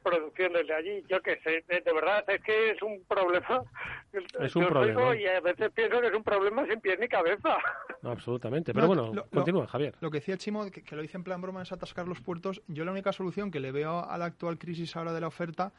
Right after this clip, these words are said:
Speaker 3: es efectivamente con una menor demanda, y eso implica, pues,
Speaker 1: Claro.
Speaker 3: una contracción económica, ¿no? Que es, que es lo que yo estoy viendo, ya no solo por la inflación, que yo creo que va a ser, va a ser temporal, no, no, este miedo ahora que está habiendo un poco de que va a ser permanente y que va a durar años,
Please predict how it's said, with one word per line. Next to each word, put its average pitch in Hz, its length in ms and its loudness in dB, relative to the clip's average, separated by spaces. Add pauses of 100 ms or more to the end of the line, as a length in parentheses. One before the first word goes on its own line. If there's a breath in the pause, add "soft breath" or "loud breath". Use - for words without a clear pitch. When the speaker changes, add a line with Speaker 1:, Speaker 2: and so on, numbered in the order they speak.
(400 soft breath)
Speaker 3:
es 147 160 -8
efectivamente 165 640 -4
con 156 140 -4
una 190 140 -4
menor 135 220 -4
demanda, 135 560 -6
y 135 120 -6
eso 139 160 -8
implica, 147 360 -6
pues, 156 140 -6
Speaker 1:
Claro. 180 140 4
Speaker 3:
una 190 40 0
contracción 151 440 -4
económica, 131 520 -8
¿no? 160 200 -10 (120)
Que 147 120 -6
es, - 160 -8
que - 120 -10
es 147 100 -6
lo 165 100 -4
que 156 80 -6
yo 151 40 -2
estoy 147 200 -8
viendo, 165 320 -4 (260 loud breath)
ya 170 140 -4
no 208 80 -2
solo 202 160 0
por 160 120 0
la 151 60 0
inflación, 151 460 -2
que 143 120 -4
yo 143 120 -2
creo 156 160 -8
que 156 40 -2
va 147 80 0
a 139 40 -4
ser, 139 320 -4 (100)
va 147 80 -8
a 139 60 -8
ser 143 160 -8
temporal, 139 520 -4 (140)
no, 135 260 -14
no, 131 280 -16 (480 soft breath)
este 151 200 -6
miedo 151 220 -4
ahora 147 160 0
que 139 80 -8
está - 160 -8
habiendo 147 320 -4
un 143 140 -8
poco 160 260 -2
de 135 100 -4
que 127 120 -8
va 135 80 -4
a - 20 -8
ser 139 160 -10
permanente 135 640 -6
y - 20 -6
que 139 80 -6
va 135 80 -4
a 135 60 -6
durar 139 220 -4
años, 151 280 -8